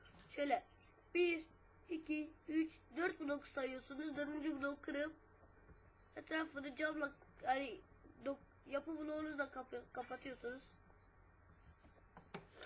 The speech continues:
Şuraya yapı bloğunuzu koyup şuraya bir şalter koyuyorsunuz. Buraya cehennem taşı ve buraya da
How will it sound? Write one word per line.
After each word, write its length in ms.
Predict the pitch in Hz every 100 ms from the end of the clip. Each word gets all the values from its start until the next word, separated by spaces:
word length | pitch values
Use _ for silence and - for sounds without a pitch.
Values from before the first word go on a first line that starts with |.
| - - - - - - - - -
Şuraya 240 | 320 330 320
yapı 280 | 311 320
bloğunuzu 420 | 302 302 311 294 320
koyup 300 | 285 311 320 - - -
şuraya 300 | 285 302 285
bir 60 |
şalter 600 | - 294 277 285 320 302
koyuyorsunuz. 540 | 277 247 247 269 294 - - - - - - -
Buraya 320 | 294 285 262
cehennem 420 | 285 285 285 294
taşı 460 | 285 226 - 285 302 - - - - - - - - - - -
ve 200 | 247 311
buraya 420 | 330 294 277 262
da 300 | 320 330